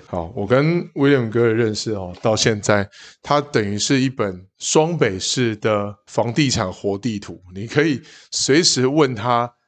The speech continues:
在什么路几段，大概几号，他都可以马上报出那边附近的房价是多少，超强，比电脑还快，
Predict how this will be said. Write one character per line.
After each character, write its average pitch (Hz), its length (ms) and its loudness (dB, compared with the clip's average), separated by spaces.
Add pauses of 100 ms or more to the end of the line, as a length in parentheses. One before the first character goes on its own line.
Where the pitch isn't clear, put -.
(140)
在 135 180 2
什 104 260 -2
么 113 140 -2
路 123 320 0 (160)
几 101 240 -8
段， 113 340 2
大 127 160 2
概 123 200 2
几 - 260 -8
号， 104 220 -6
他 131 100 -4
都 147 220 2
可 135 100 2
以 107 100 -4 (140)
马 98 260 0
上 139 320 2
报 127 160 4
出 120 200 -4
那 123 120 0
边 117 220 -4
附 117 260 -10
近 113 200 -8
的 104 100 -12
房 95 220 -10
价 - 200 -6
是 98 200 -2
多 - 240 -10
少， - 260 -6 (320)
超 156 180 2
强， 107 320 -6
比 135 140 -4
电 139 180 2
脑 127 140 -2
还 101 160 -4
快， 107 260 -2